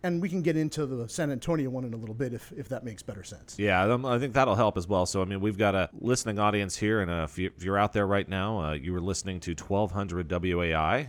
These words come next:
Speaker 2: um, you could be in Vegas, maybe, depending on how the A M radio waves are bouncing around. Uh, but you're most likely in San Antonio or somewhere in the Central Texas region. Uh, if you are listening to us, uh, on iHeart streaming, you could be anywhere in the world. Uh, so,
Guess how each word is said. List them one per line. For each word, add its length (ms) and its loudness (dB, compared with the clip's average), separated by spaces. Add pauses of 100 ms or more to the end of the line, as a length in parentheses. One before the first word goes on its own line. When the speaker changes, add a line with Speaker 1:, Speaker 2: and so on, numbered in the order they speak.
Speaker 2:
um, 340 -6
you 140 -4
could 280 -2
be 140 0
in 120 -4
Vegas, 320 -2
maybe, 220 -2
depending 320 -6
on 100 -4
how 120 -2
the 140 -2
A 120 2
M 140 -2
radio 240 0
waves 260 -2
are 40 -12
bouncing 380 -6
around. 340 -4 (400)
Uh, 160 0
but 160 -4
you're 120 -2
most 320 0
likely 400 2
in 100 -2
San 240 -2
Antonio 380 -2
or 40 -2
somewhere 320 -4
in 60 -4
the 80 -8
Central 300 -6
Texas 400 -4
region. 400 -4 (340)
Uh, 60 -2
if 160 -2
you 180 0
are 160 4
listening 400 0
to 200 0
us, 180 -2
uh, 180 0
on 200 0
iHeart 420 2
streaming, 400 -2
you 160 -4
could 180 -4
be 320 -2
anywhere 300 -2
in 60 -2
the 80 -6
world. 500 -2 (100)
Uh, 180 -4
so, 340 -2